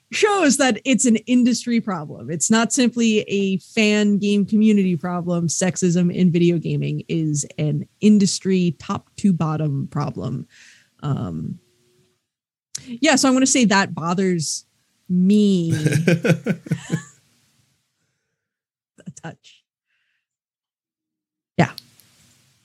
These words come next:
Speaker 2: Very good. Daniel asks, uh, "G four is supposedly back." It is back.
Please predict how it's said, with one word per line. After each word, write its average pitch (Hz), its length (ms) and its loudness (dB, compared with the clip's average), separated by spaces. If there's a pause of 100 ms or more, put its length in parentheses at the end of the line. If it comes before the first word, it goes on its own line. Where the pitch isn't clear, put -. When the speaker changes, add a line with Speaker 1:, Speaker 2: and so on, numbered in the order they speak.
(1400)
Speaker 2:
Very 92 140 2
good. 131 200 0 (1080)
Daniel 160 400 2 (480)
asks, 147 580 -2
uh, 123 220 2
"G 147 240 2
four 165 520 2 (100)
is 143 140 2
supposedly 131 500 2
back." 123 280 0
It 107 140 -2
is 139 140 2
back. 101 240 -14